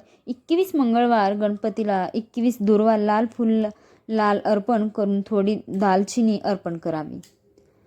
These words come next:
सिद्धमंगल स्तोत्रांचा अकरा वेळा रोज पठण करावे. तसेच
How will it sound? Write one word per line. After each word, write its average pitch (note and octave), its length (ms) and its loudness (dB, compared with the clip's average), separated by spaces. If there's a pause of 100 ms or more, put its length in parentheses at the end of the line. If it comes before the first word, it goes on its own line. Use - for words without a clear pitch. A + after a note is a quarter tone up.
(320)
सिद्धमंगल B3 600 4
स्तोत्रांचा A#3 640 -2
अकरा B3 420 -2
वेळा A#3+ 280 4
रोज A3 260 2
पठण G3+ 420 -4
करावे. E3+ 320 -6 (200)
तसेच G3+ 360 -2